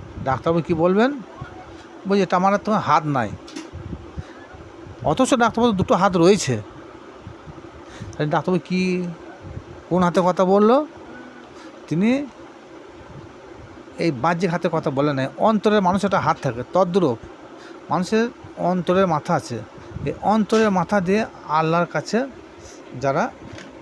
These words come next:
আত্মসমর্পণ করেছে, তারাই হলো প্রকৃতপক্ষে আত্মসমর্পণকারী। যারা ভিডিওটা দেখলেন, যদি ভালো লাগে,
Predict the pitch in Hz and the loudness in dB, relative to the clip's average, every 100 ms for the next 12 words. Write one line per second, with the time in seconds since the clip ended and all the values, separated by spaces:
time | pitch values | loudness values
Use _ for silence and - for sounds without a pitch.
0 | - - - - - 139 143 160 - 151 | -20 -20 -20 -20 -12 -6 -2 -2 -2 -4
1 | 147 165 - 175 175 269 277 - - - | -2 -4 0 0 2 -2 -2 -14 -20 -4
2 | 131 160 175 175 180 160 151 175 170 - | 0 4 4 2 2 0 0 -2 -2 0
3 | 156 143 160 - 151 143 190 226 185 - | -2 0 -4 -2 -4 0 0 0 -2 2
4 | 147 117 104 - - - - - - - | 2 2 -6 -10 -18 -18 -18 -20 -18 -18
5 | - - - - - - - - - - | -16 -18 -16 -16 -16 -20 -20 -20 -20 -20
6 | - - - - 69 - - - - - | -18 -18 -18 -18 -18 -16 -16 -18 -18 -18
7 | - - - - - 123 147 143 127 135 | -18 -18 -18 -18 -10 -2 2 2 0 -4
8 | 147 143 131 151 196 202 233 - - - | -4 -4 -2 0 2 2 0 -6 -14 -16
9 | - - - - - - - - 127 131 | -18 -18 -18 -18 -18 -18 -16 -10 -6 -6
10 | 120 143 147 147 151 | 0 0 2 0 0